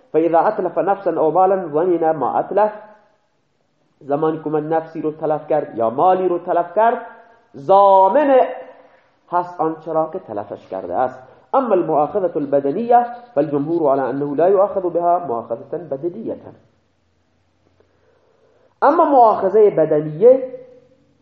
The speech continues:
در رابطه با مؤاخذه چی؟ بدنی، که آیا مثلاً قصاص می‌شه یا نمی‌دونم فلان می‌شه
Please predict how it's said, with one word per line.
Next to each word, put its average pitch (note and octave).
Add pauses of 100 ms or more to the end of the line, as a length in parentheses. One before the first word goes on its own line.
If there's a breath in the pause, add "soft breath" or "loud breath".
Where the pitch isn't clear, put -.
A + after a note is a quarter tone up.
(180)
در D3+
رابطه D3
با E3+
مؤاخذه D#3
چی؟ B3+ (300)
بدنی، F3+ (440)
که -
آیا E3+ (960)
مثلاً C3+ (100)
قصاص D#3
می‌شه E3
یا A2+
نمی‌دونم B2
فلان D3+
می‌شه F#3